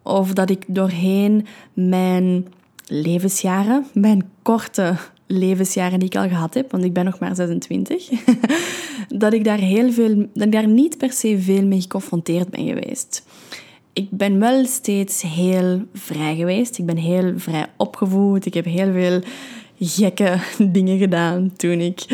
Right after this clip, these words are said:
eh, in mijn tienerjaren zat, ook in mijn studententijd. En mijn ouders hebben mij daar ook steeds heel vrij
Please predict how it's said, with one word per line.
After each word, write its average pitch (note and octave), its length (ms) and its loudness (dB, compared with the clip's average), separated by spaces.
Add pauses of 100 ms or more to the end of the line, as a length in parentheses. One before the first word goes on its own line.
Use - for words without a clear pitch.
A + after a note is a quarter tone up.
(360)
eh, E3+ 240 -4
in E3+ 100 -2
mijn D#3 180 -2
tienerjaren G3 680 2
zat, F3+ 440 0
ook F3+ 300 -2
in - 280 -4
mijn F3 180 0
studententijd. F3+ 1200 -2
En F#3 540 0 (340)
mijn G3 200 0
ouders B3+ 360 2
hebben G#3+ 160 0
mij F#3+ 100 0
daar F3+ 180 -4
ook F#3+ 180 -2
steeds F3+ 340 -2
heel F3 340 0
vrij E3+ 460 0